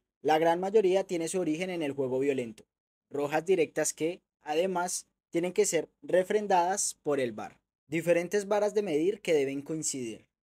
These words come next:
Si no ocurre así, como el pasado fin de semana en Vallecas, el videoarbitraje puede influir, ya sea para quitar el castigo o para ponerlo, como hicieron con Lejeune,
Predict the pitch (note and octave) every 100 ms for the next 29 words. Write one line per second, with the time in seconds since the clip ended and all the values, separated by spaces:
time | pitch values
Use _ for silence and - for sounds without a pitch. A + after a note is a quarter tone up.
0 | _ - D3 D3 D3+ G3+ A3 - A3 A3+
1 | F3 E3 D#3 D#3 D#3+ D#3+ G3 G3 G3 F3
2 | C#3 C#3 D3 C3 C3 A2+ - - - C#3
3 | C#3 C#3+ C3+ C3 A#2 B2 C#3 C#3+ E3+ E3+
4 | C#3+ C#3 C#3 D3+ B2+ A#2 _ _ _ _
5 | B2 C#3 C#3+ E3 D#3+ B2+ C#3 D3+ D#3 F3
6 | - G3+ G#3 - D#3 - C3+ A#2+ A#2+ B2
7 | A2 F#2+ _ _ _ _ _ _ - F3+
8 | G#3 G#3+ - D3 D3+ C#3 D3 - G#3 G#3+
9 | _ _ C#3 D3+ C#3+ E3 B2+